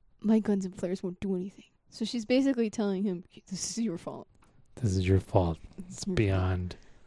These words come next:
Speaker 1: This is beyond me now. Look what you
Speaker 2: I
Speaker 1: did.
Speaker 2: can't fix this anymore.
Speaker 1: You can't just do it anymore.
Speaker 2: Yeah.
Speaker 1: Yeah, she uses this tone that's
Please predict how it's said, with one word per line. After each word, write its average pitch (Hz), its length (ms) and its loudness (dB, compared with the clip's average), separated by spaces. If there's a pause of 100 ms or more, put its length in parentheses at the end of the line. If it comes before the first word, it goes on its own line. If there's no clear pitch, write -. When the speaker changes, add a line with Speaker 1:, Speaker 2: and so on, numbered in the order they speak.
Speaker 1:
This 208 80 -6
is 190 60 -6
beyond 208 540 0
me 220 200 2
now. 170 520 -4 (260)
Look 269 220 6
what 269 180 8
you 262 140 6
Speaker 2:
I 110 120 8
Speaker 1:
did. 156 100 -6
Speaker 2:
can't 98 300 4
fix - 360 2
this - 260 2
anymore. 87 540 0 (180)
Speaker 1:
You 220 140 2
can't 262 320 0
just 208 340 -4
do 202 180 -2
it 170 120 -4 (140)
anymore. 202 460 -6 (220)
Speaker 2:
Yeah. - 200 -8 (400)
Speaker 1:
Yeah, 208 260 4
she 220 220 -2
uses 226 260 2
this 180 220 -8
tone 202 560 0
that's 185 280 -6